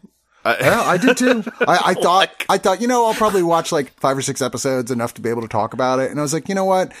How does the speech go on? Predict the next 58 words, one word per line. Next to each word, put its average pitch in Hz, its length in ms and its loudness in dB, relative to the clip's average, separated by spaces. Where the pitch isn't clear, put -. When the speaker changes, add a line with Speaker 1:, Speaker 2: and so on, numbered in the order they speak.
Speaker 2:
This, 160 240 0
I 160 120 0
didn't 160 140 0
realize 139 260 -2
this 123 80 -4
was 113 80 -8
gonna 123 160 -2
be 113 100 -4
as 110 80 -6
plot 107 300 -2
driven 107 280 -4
as, 101 160 -4
as 107 220 -6
it 107 80 -4
actually, 104 400 -4
well, 104 320 -4
se-, - 360 -4
seems 294 420 0
to 170 80 -4
think 113 240 -6
like 95 180 -4
it 92 80 -8
is." 76 400 -10
Speaker 1:
I 240 120 -4
just 294 240 -4
kept 240 220 -2
waiting 214 240 0
for 190 120 -4
that 151 200 -2
one 147 380 0
that 117 120 -2
was 110 160 -4
gonna 110 180 -4
click 107 300 -2
for 104 180 -6
me, 87 220 -6
where 95 180 -4
it - 60 -8
was 90 120 -8
gonna 95 160 -4
be 135 60 2
Speaker 2:
Yeah. 107 140 0
Speaker 1:
like, 85 200 -4
"Oh, 104 300 4
Speaker 2:
Oh, - 20 -4
Speaker 1:
now 98 100 -2
Speaker 2:
this 107 160 4
is 110 80 2
Speaker 1:
we're 104 100 2
Speaker 2:
the, 101 60 2
Speaker 1:
on." 85 280 -2
Speaker 2:
this - 20 -2
Speaker 1:
Like, 151 80 4
Speaker 2:
is 165 120 0
Speaker 1:
hell 101 180 2
Speaker 2:
the 104 80 0
Speaker 1:
yeah. 117 300 -2
Speaker 2:
standout 101 220 -2